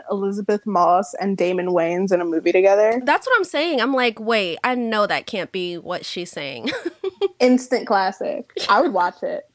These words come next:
Speaker 1: I would watch it, and I would probably become obsessed with it because it would be so weird.
Speaker 2: You know what? That's fair. I feel like I like movies that are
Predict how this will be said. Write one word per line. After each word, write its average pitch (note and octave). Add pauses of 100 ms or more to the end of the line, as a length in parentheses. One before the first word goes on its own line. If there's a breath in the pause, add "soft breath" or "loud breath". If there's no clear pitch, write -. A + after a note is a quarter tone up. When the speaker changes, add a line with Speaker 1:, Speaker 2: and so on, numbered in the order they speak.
(240 loud breath)
Speaker 1:
I A#3+
would B3
watch A3
it, C4+
and A3
I G3
would G3+
probably G3+
become G3
obsessed -
with F3+
it G3
because F#3
it -
would F#3+
be F3+
so -
weird. - (800)
Speaker 2:
You D4
know C#4+
what? C#4+
That's C#4
fair. G#3+
I B3
feel C4+
like B3+
I A3
like G#3+
movies G#3+
that G3+
are F3